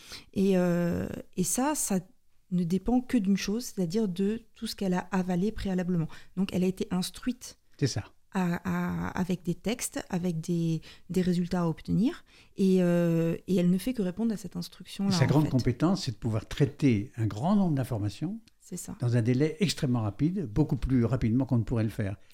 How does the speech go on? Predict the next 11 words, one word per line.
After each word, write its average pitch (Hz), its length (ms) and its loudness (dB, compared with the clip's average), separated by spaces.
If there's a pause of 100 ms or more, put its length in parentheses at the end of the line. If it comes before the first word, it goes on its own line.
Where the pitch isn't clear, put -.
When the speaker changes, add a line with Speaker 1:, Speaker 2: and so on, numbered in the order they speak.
Speaker 1:
Oui. 180 180 -4
Speaker 2:
Mais 117 140 4
pas 226 340 0
avec 135 400 -2
notre 110 380 -2
intelligence, 123 540 0
c'est-à-dire 98 420 -4
pas 123 200 -2
avec 127 300 -2
la 107 60 -4
possibilité 104 840 -4